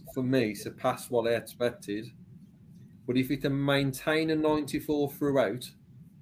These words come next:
it puts him in a great position. And he's a player who you don't want to write off.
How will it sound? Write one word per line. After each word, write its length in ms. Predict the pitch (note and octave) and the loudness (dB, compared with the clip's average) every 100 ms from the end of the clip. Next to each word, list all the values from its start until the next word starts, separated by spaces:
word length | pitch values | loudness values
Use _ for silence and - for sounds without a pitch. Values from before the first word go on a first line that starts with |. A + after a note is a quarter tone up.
| - - - - - - - - - - | -20 -20 -20 -20 -20 -20 -20 -20 -20 -10
it 200 | A#2+ - | -10 -2
puts 260 | C#3+ C#3 C3+ | -2 -2 -2
him 80 | B2+ | 0
in 100 | B2+ | 0
a 40 | |
great 540 | B2+ B2+ B2+ B2 B2 - | -2 0 2 2 0 -2
position. 600 | B2+ B2 A2+ - G#2 - - - - - - | 0 0 0 -4 -10 -12 -18 -20 -20 -20 -10
And 100 | A#2+ | -4
he's 120 | A2+ G#2+ | -4 -4
a 60 | |
player 280 | - C3 C3 | 0 4 4
who 80 | B2 | 4
you 180 | A#2 A#2+ | 0 0
don't 320 | A#2+ B2 A#2 | 2 2 0
want 120 | A2 | -2
to 40 | G#2+ | 0
write 300 | G2+ G2 G#2 | 0 0 0
off. 240 | G#2+ B2 | -2 -2